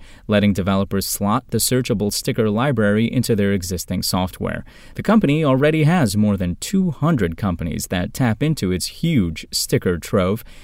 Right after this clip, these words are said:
which offers a single-day solution for a process that would otherwise necessitate a lot more legwork. Stip Hop launched a website recently that helps developers integrate its S D K and A P I through quick installs.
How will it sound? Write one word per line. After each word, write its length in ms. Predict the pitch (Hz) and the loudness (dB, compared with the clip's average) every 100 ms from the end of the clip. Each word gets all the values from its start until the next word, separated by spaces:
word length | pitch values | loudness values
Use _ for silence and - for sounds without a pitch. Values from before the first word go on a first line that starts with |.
| - - | -16 -2
which 340 | 98 - - | 0 0 -6
offers 480 | - 87 - 104 110 | -4 -4 0 0 0
a 240 | 90 90 | -2 -2
single-day 560 | 92 - 131 113 110 107 | 0 2 4 4 2 2
solution 540 | - 151 190 - 95 | 0 0 0 0 -2
for 160 | 87 95 | -2 -4
a 60 | 90 | -2
process 500 | 123 123 117 110 - | 0 2 2 0 0
that 220 | 92 87 | -2 0
would 260 | 117 131 | 0 2
otherwise 680 | 117 135 165 87 82 85 107 | 2 2 2 0 -2 -4 -2
necessitate 760 | - 90 - 120 107 - 98 - | -2 0 0 -2 -2 0 -2 -2
a 120 | 90 | -8
lot 400 | 82 85 107 104 | -4 -2 0 0
more 240 | 98 95 90 | 0 0 -2
legwork. 600 | 87 95 92 87 - - - - - | -2 -4 -4 -8 -8 -14 -20 -20 -12
Stip 260 | - 147 131 | -2 0 2
Hop 200 | 131 123 | 2 4
launched 380 | 120 127 - 104 | 2 2 2 0
a 80 | |
website 520 | 87 104 123 127 120 127 | 2 2 2 0 0 2
recently 440 | 123 123 123 135 | 2 2 2 2
that 180 | 101 85 | 0 0
helps 260 | 113 170 - | -2 -2 -4
developers 560 | 87 85 85 113 113 | -4 -4 -2 -2 -2
integrate 520 | 147 156 139 127 123 110 | -4 -4 -2 2 2 2
its 200 | 104 - | -2 -2
S 180 | 104 - | -4 -4
D 200 | - 92 | -4 -4
K 340 | - 127 123 - | 0 0 0 -2
and 240 | 131 185 | -2 0
A 100 | 127 | 0
P 240 | 95 98 90 | 0 0 0
I 220 | 85 85 - - - | -2 -4 -8 -18 0
through 200 | 127 131 | 0 0
quick 320 | - 90 - | 0 -2 0
installs. 720 | 117 98 - 82 76 - - | -2 0 -2 -6 -8 -10 -14